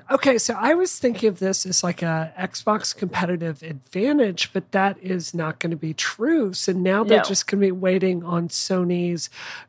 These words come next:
Speaker 1: glacier, <laughs> glacially, that's not a word, but I'm gonna say it anyway, glacially slow,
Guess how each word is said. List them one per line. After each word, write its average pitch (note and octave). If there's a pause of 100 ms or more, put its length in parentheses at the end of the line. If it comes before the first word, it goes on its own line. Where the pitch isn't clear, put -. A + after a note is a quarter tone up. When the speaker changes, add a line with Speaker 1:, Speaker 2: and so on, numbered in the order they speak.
(140)
Speaker 1:
glacier, G3 (100)
<laughs> -
glacially, A3+
that's F3
not F3
a F3
word, C4
but A3+
I'm G3+
gonna G#3
say F3+
it F3+
anyway, G#3
glacially G#3 (240)
slow, F#3+